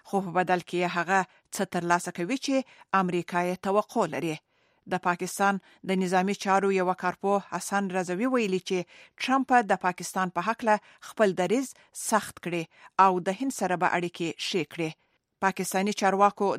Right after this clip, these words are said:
د ټرمپ په ټاکل کېدو اندېښنه ښودلې. د عراق صدر اعظم حیدر العبادي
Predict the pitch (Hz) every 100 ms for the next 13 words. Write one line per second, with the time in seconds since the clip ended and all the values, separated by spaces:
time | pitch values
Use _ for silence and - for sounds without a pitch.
0 | 175 190 - 247 320 208 190 175 175 -
1 | 180 185 226 - 185 180 175 - 208 -
2 | 165 170 170 165 _ _ _ _ _ _
3 | 175 220 226 269 - 240 202 190 180 202
4 | 202 202 190 185 190 - 185 170 175 180
5 | 180